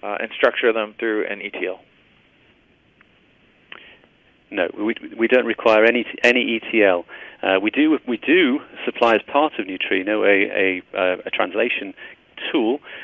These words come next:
Speaker 2: which allows us to translate, um, underlying data into business terminology. Um, it's very simple to use, and, uh, and it's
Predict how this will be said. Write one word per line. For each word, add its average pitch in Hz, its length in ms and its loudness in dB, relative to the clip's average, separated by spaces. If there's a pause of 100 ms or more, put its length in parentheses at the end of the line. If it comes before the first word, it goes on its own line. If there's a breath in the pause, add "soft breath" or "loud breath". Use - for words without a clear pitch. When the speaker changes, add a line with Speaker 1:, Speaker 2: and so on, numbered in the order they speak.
Speaker 2:
which 107 180 -6
allows 113 320 2
us 110 80 -4 (160)
to 104 120 -2
translate, 110 640 0 (180)
um, 95 280 0
underlying 101 540 0
data 101 360 2
into 98 360 -4 (120)
business 98 300 -6
terminology. 98 680 -4 (400 loud breath)
Um, 90 300 -4
it's - 100 -14
very 107 140 0 (100)
simple 101 220 -8
to - 100 -12
use, 98 280 -2
and, 92 280 -10
uh, 95 200 0
and 95 120 -4
it's - 100 -10